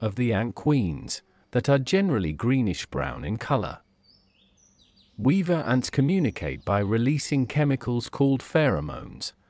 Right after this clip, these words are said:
that affect the behavior of the others.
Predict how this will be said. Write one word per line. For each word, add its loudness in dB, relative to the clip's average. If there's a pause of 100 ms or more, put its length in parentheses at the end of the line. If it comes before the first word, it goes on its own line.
(100)
that 0
affect 0
the 2
behavior 0
of -8
the 0
others. -2